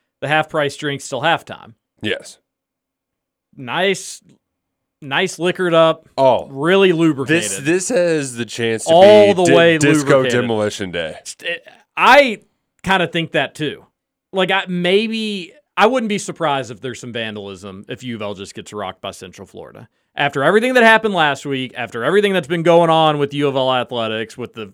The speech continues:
Speaker 1: football team this season, Roush, I'm not taking that completely off the table. But what if it's complete disaster Friday night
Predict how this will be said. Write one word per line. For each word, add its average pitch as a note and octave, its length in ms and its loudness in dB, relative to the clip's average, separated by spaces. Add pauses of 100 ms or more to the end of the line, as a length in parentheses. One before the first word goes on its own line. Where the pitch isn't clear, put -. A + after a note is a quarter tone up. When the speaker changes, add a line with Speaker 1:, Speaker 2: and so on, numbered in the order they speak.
Speaker 1:
football G3 400 2
team E3 340 -4
this D3 180 -4
season, A2+ 480 -8 (320)
Roush, D#3+ 340 2
I'm E3+ 200 0
not F3 240 0
taking C#3 320 -6
that C3 220 -6
completely C3+ 460 -8
off B2+ 180 -6
the B2 60 -16
table. C#3+ 380 -6 (280)
But F3+ 100 0
what G3 220 4
if A3 180 2
it's F#3+ 180 -2
complete E3+ 400 -6
disaster C#3+ 580 -4
Friday C3+ 440 -2
night B2 400 -4